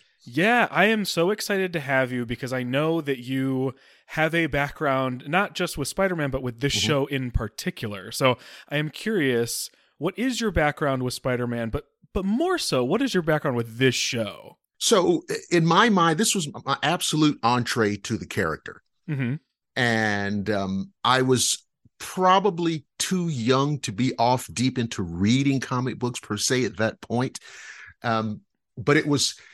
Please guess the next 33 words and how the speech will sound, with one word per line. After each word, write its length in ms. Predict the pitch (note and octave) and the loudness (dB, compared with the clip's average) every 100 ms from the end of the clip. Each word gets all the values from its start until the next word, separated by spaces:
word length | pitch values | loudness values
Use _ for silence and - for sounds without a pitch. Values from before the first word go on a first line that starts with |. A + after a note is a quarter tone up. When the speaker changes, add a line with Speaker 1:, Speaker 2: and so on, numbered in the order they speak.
| - _ | -20 _
Speaker 2:
it 120 | F3 F3 | -2 2
was 200 | E3 F#3+ | 2 4
on, 280 | G#3+ A3 G3+ | 6 4 4
it 100 | G#3 | 2
was 140 | F3+ | 2
like 180 | G3+ G3 | 0 0
a, 120 | F3+ - D#3+ | -2 -2 -2
it 40 | |
was, 320 | E3+ D3 - - | -2 -2 -6 -4
it 60 | |
was 260 | E3+ C#3 C3+ - | -2 -2 -2 2
in 120 | G#3 | 4
this 160 | - | 2
rotation 640 | E3+ C#3+ - E3+ G3 - B2+ | 0 -2 -2 0 2 0 -2
of, 340 | A2+ A#2+ A2+ - | -4 -6 -6 0
it 80 | E3 | 2
was 160 | D3 - | 4 4
certainly 340 | F#3 G3 G3+ | 4 4 0
on 140 | D3+ | 0
Saturday 500 | B2+ B2+ B2 B2+ A#2 | -2 -2 -2 -2 0
mornings, 760 | A2 G#2+ A2 G2 B1 B1+ - - _ _ - - - - | -2 -2 -2 -4 -8 -12 -14 -16 _ _ -20 -20 -20 -4
um, 380 | A2+ G#2+ G2+ F#2+ | 0 0 0 2
really 280 | C3+ C3+ A#2+ | 2 2 0
early, 380 | A#2+ A#2+ A#2 A2+ | 0 2 2 0
but 180 | A#2 | -2
then 160 | B2+ G3+ | 0 2
it 80 | F#3 | 2
was 180 | D#3 - | 0 -2
on, 420 | C3 C#3 C#3+ C#3 B2+ | -2 0 0 -2 -4
like, 300 | A#2 A2+ - _ | -6 -6 -10 _
in 140 | B2+ C3+ | -2 2
the 160 | B2 - | 0 0
afternoon 760 | B2 C3 A#2+ A#2 A#2 A2 A2 | -4 -4 -2 2 2 2 -2